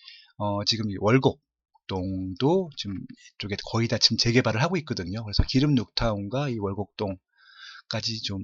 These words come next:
다 정리가 되게 되면 여기는 완전 집단 아파트촌이 되는 것들이잖아요. 그래서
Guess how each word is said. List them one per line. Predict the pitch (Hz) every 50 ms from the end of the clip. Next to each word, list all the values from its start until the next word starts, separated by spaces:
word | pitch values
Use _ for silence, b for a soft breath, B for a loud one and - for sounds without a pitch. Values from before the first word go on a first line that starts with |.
| -
다 | - - 95 98
정리가 | 98 - 107 110 120 123 123 131
되게 | - - 104 98
되면 | - 92 104 101
여기는 | 110 117 107 -
완전 | - 101 110 120 131
집단 | - - - - 120
아파트촌이 | 92 85 - - 135 - 147 - - 185 175
되는 | 165 147 131
것들이잖아요. | 101 - - - 90 90 92 87 87 92 131 160 156
그래서 | 123 117 - - 127